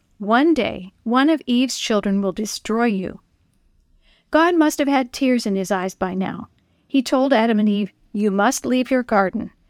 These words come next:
You cannot eat fruit from the tree of life anymore. From now on, you will have to work hard and sweat to grow your food. Now there will be weeds and thorns and pain and death.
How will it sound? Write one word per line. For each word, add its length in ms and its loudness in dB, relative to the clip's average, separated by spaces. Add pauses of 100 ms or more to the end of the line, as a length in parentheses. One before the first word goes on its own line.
(160)
You 100 0
cannot 400 2
eat 260 0
fruit 300 -2
from 160 -2
the 100 0
tree 220 -2
of 140 0
life 260 2
anymore. 540 -4 (320)
From 240 2
now 260 4
on, 380 0
you 160 2
will 220 0
have 160 0
to 100 -2
work 220 -2
hard 380 2 (300)
and 220 0
sweat 360 2
to 120 -6
grow 180 -2
your 180 -4
food. 380 -8 (640)
Now 300 6
there 160 0
will 80 0
be 180 -2
weeds 480 0
and 180 -2
thorns 380 2
and 180 0
pain 280 2
and 160 2
death. 360 -4